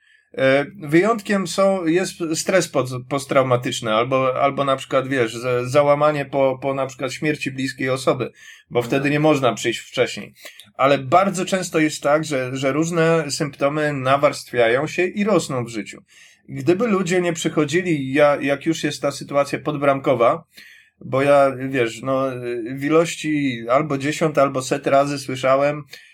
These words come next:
Speaker 1: „Panie Michale, jest pan moją ostatnią nadzieją, jak nie u pana, to ja już się zabiję, nie wiem, podetnę sobie żyły, bo ile można, tak? Bo już jestem po trzech psychoterapiach, po dwóch coachingach i nic nie zadziałało”. Na przykład.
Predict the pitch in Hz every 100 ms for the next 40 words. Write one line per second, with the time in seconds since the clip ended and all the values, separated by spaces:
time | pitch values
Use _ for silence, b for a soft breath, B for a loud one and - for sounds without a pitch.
0 | B - - 143 143 135 135 147 147 143
1 | 131 135 135 135 131 127 151 139 127 127
2 | 123 165 233 202 180 160 160 147 147 170
3 | 175 165 151 147 139 131 - 135 131 120
4 | 160 202 175 151 143 131 127 135 139 135
5 | 127 131 127 123 139 180 185 180 B B
6 | - 123 160 170 165 135 123 113 101 131
7 | 165 156 151 143 143 139 143 135 131 127
8 | 143 - - 131 131 160 160 175 180 165
9 | 151 135 156 156 120 113 208 196 175 160
10 | 156 156 156 139 135 131 123 110 101 -
11 | b b b - 202 202 202 - 104